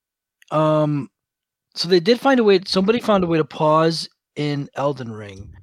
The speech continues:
which is pretty neat. I know it doesn't seem like it's news. It's not really news, but, like, um, for a Souls game, you can actually pause. So I'm actually going to try this right now.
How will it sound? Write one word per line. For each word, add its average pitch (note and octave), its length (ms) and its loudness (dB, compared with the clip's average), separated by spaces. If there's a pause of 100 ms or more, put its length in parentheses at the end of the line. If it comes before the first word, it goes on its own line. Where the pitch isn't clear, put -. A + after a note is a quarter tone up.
(420)
which C#3+ 460 -6
is D#3 160 -4
pretty E3 240 -2
neat. C#3 260 -4
I C3 40 -8
know D3+ 120 -4
it D3+ 80 -6
doesn't D3 180 -6
seem E3 200 -2
like D#3 120 -2
it's D3 160 -10
news. G#3 300 2
It's - 140 -14
not D3+ 160 -2
really C#3 160 -8
news, E3 400 -2 (420)
but, D3+ 320 -2
like, C3+ 460 -6 (840)
um, C3+ 460 -4 (680)
for D#3+ 180 0
a C#3+ 40 0
Souls E3+ 360 0
game, A2 360 -12 (400)
you D3+ 140 -4
can E3 160 -2
actually D#3+ 540 -2
pause. - 840 -4 (380)
So - 240 -6
I'm G3+ 240 2
actually G#3+ 380 -2
going D#3 320 -4
to D3 160 -6 (200)
try D3+ 360 -2
this F3 500 -4
right C#3 460 -4
now. A#2+ 580 -10